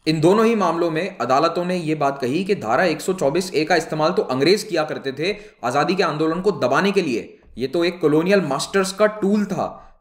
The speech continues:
जिससे कि देश में आजादी की बात कोई ना करे। इसका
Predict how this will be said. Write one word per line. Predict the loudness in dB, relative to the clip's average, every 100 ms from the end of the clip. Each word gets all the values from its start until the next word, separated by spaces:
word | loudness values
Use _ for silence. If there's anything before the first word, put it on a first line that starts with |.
| -10
जिससे | -4 -2
कि | 0 2
देश | 2 2 0
में | -4 -2
आजादी | 0 2 2 0
की | 0
बात | 0 0 0
कोई | -2
ना | -2
करे। | -2 -4 -4 -10 _ _ _
इसका | -12 -2 2